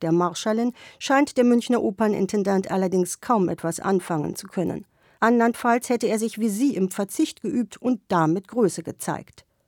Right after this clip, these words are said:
Der polternde, unsensible Baron Ochs in diesem Stück scheint ihm näher zu liegen. Für die Osterfestspiele bedeutet das eine Tragödie.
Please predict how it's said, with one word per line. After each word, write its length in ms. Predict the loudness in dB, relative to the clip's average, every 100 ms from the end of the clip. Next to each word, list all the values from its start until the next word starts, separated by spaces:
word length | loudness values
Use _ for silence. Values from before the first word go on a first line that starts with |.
| _
Der 100 | -8
polternde, 560 | -4 2 2 2 -2 -2
unsensible 640 | 0 2 2 0 -2 -4
Baron 380 | -2 -2 -2 -4 -2
Ochs 220 | -4 -4
in 140 | -6
diesem 240 | -2 0 -2
Stück 260 | -2 -6
scheint 320 | -2 -4 -4
ihm 160 | -2 2
näher 280 | 2 0 -6
zu 160 | -4
liegen. 340 | -2 -4 -6 -10 _ _ _ _ _ -20 -20 -2
Für 140 | 0
die 80 | 2
Osterfestspiele 840 | 2 0 0 -2 -2 -2 -4 -2
bedeutet 460 | -2 0 0 0 -4
das 160 | -4
eine 280 | -2 0 0
Tragödie. 520 | -2 -2 -2 -4 -6